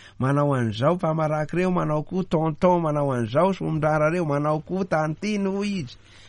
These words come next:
Ka tsy mety le manaonao foana zany a, fa mba mila fandinihana, fandanjalanjana, entina mbavaka, ary makany hevitr'ireo olona atim-panahy a,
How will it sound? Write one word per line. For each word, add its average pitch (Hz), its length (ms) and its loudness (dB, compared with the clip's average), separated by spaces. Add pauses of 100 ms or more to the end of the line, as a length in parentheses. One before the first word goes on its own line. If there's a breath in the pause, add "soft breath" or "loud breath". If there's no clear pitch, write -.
(120 soft breath)
Ka 139 120 2
tsy - 200 -2
mety 190 340 4
le 143 140 2
manaonao 127 540 0
foana 143 440 -2
zany 147 380 -2
a, 151 80 -4 (320 soft breath)
fa 143 220 0 (280 soft breath)
mba 123 320 0
mila 143 380 4
fandinihana, 135 720 -4
fandanjalanjana, 120 1040 -6
entina 110 420 -4
mbavaka, 135 520 -4 (320 loud breath)
ary 120 280 2
makany 139 640 2
hevitr'ireo 123 480 0
olona 120 480 -2
atim-panahy 131 680 -2
a, 190 60 -4